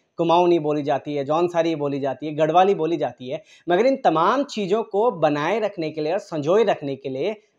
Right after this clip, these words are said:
बहुत कम लोग शायद हमारे उत्तराखंड में बच चुके हैं।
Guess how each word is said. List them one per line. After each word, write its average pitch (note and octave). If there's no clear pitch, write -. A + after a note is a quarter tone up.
बहुत B3
कम C4
लोग B3
शायद A3+
हमारे G#3
उत्तराखंड E3+
में D3
बच C3
चुके B2
हैं। A#2